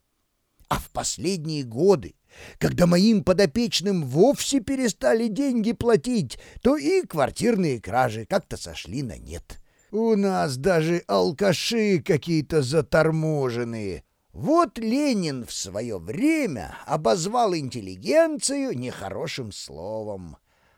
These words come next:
А поработай он в милиции хотя бы годик, то сразу бы по-другому заговорил. «Нет, — сказал бы он, — «ну вас к дьяволу, товарищи, с вашими пролетариями-гегемонами,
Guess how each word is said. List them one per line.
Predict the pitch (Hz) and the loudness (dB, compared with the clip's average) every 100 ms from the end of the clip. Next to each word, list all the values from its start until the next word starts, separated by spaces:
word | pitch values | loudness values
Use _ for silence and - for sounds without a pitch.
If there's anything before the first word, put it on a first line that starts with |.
| _ _ _ | _ _ _
А | 110 113 | -10 -8
поработай | - 113 127 127 151 - 135 | -4 -2 0 2 0 0 0
он | 147 156 | 0 0
в | 131 92 | -4 -8
милиции | 120 147 156 180 165 - 165 143 | -6 -4 0 2 2 0 0 0
хотя | 120 139 135 185 | -2 -2 0 2
бы | 170 160 | 2 0
годик, | 131 185 208 170 170 120 - - - | 2 6 6 4 0 0 -8 -20 -20
то | - 160 196 185 | -2 4 6 4
сразу | - 156 165 208 247 247 294 | 2 0 2 2 2 -2 -4
бы | 330 330 | 0 0
по-другому | 196 254 175 233 196 233 196 170 | 2 4 6 4 6 6 6 4
заговорил. | 147 170 170 190 196 185 156 113 95 85 _ | -2 -2 0 6 6 6 2 0 -4 -8 _
«Нет, — | 123 170 165 120 98 101 135 180 - | -2 0 2 0 -4 -4 -2 -2 -2
сказал | - - 254 139 139 113 | -4 -2 -2 -2 -4 -4
бы | 127 | -2
он, — | 143 131 92 - - - | -2 -2 -6 -16 -18 -4
«ну | 151 175 196 | 0 4 6
вас | 226 214 | 6 4
к | 202 196 | 0 -2
дьяволу, | 254 269 190 190 262 311 | 0 4 4 6 2 4
товарищи, | - 175 147 113 110 - - 127 | 4 4 2 0 -8 -8 -8 -8
с | - | -6
вашими | 180 165 - 151 160 | -4 -4 -4 -4 -6
пролетариями-гегемонами, | - 143 160 196 196 139 139 143 160 165 156 160 220 294 254 120 107 95 | -4 -2 -2 0 0 -2 -2 -4 -4 -6 -8 -6 -6 -4 -4 -4 -8 -12